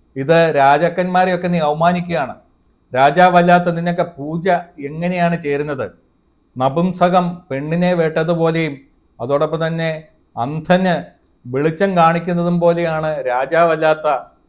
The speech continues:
ഗുരുവല്ലാത്ത, ആചാര്യനല്ലാത്ത നിനക്ക് ഈ പൂജ നൽകുന്നത് കൊണ്ട് ആ വിഡ്ഢിയായിട്ടുള്ള രാജാവായിട്ടുള്ള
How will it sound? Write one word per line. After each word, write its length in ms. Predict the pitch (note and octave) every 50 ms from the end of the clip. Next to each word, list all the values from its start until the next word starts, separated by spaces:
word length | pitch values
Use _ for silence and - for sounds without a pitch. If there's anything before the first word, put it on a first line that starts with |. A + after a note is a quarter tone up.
| _ _ _ _ A#2+
ഗുരുവല്ലാത്ത, 680 | B2 C3+ D#3 E3 F3 E3+ E3 E3 E3 D#3+ D#3+ D#3+ D#3+
ആചാര്യനല്ലാത്ത 880 | D3 C3 B2+ C3 C3+ D3+ D#3+ E3 E3 F3 E3+ E3 D#3+ D#3+ D#3+ D#3 D#3+
നിനക്ക് 580 | D3 C#3 C3+ C#3+ D3 D3+ D#3 _ E3 D#3+ D#3+ D#3+ D#3+ _ _ _ _ _ _ _ -
ഈ 140 | C3 C3+ D3
പൂജ 440 | C#3 - C3 C3 C#3 D3 D3+ C#3+ E3 D#3+ D#3 D#3 - - - _ _ _ _ _ -
നൽകുന്നത് 440 | B2 B2+ C3+ C#3 D3+ D3+ D3+ D3+ D#3
കൊണ്ട് 480 | D#3 D3+ D3+ D3+ D3 D#3 D3+ C#3+ C#3 - - _ _ _ _ _ _ A2
ആ 140 | A#2+ B2+ C#3 D3 D3 C#3+ B2+ - - _ _ _ _ _ _ _ _ _ - C3+
വിഡ്ഢിയായിട്ടുള്ള 680 | B2 B2+ C3 - - D#3 E3 E3+ F3 F3 E3+ E3 E3
രാജാവായിട്ടുള്ള 1080 | D#3 D3 C#3+ D3 D3 D#3+ D#3+ D#3+ D#3+ D#3+ D#3+ D#3+ D#3 D#3 D#3 D#3 D#3 D3+ - - _